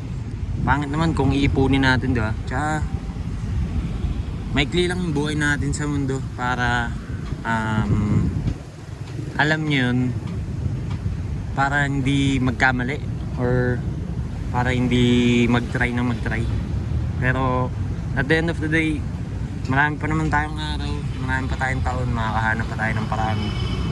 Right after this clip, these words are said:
Ayun na. Lahat nga ng tao dito sa paligid, oh, tuloy-tuloy lang, ma-,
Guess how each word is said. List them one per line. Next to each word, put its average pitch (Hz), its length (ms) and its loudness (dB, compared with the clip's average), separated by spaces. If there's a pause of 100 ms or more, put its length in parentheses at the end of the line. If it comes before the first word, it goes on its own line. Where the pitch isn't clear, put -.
(960)
Ayun 107 160 -2
na. 104 120 0 (120)
Lahat 123 240 4
nga 151 160 4
ng 156 160 2
tao 147 240 4
dito 151 320 0
sa 151 80 -2
paligid, 147 480 0
oh, 135 80 -2
tuloy-tuloy 123 560 0
lang, 123 160 2
ma-, 104 480 -2